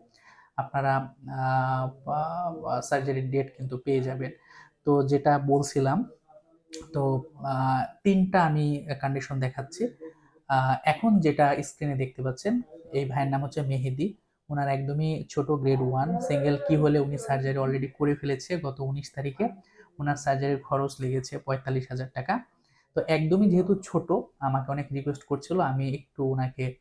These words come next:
আহ, সম্মান করার চেষ্টা করেছি স্যারের সাথে কথা বলে। তো উনি অপারেশনের পরে তিন দিন আমাদের হোটেলে ছিল এবং আজকে উনি, আহ, ঢাকা থেকে বাড়িতে চলে গেছে।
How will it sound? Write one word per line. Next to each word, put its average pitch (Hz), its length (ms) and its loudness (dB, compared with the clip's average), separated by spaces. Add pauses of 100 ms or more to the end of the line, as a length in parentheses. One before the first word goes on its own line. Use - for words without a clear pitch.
(520)
আহ, 127 480 2
সম্মান 139 420 0
করার 135 220 0
চেষ্টা 135 300 0
করেছি 135 340 2
স্যারের 131 220 0
সাথে 123 340 -4
কথা 135 240 2
বলে। 131 260 0 (580)
তো 143 100 4
উনি 165 480 4
অপারেশনের 139 500 -2
পরে 143 300 0
তিন 139 300 -4
দিন 135 120 -2
আমাদের 131 320 0
হোটেলে 131 340 -2
ছিল 190 220 -6
এবং 139 340 -2 (380)
আজকে - 440 0 (320)
উনি, 147 280 -4 (300)
আহ, 127 320 0
ঢাকা 135 300 0
থেকে 160 220 0
বাড়িতে 127 340 -4
চলে 131 260 -6
গেছে। 135 260 -4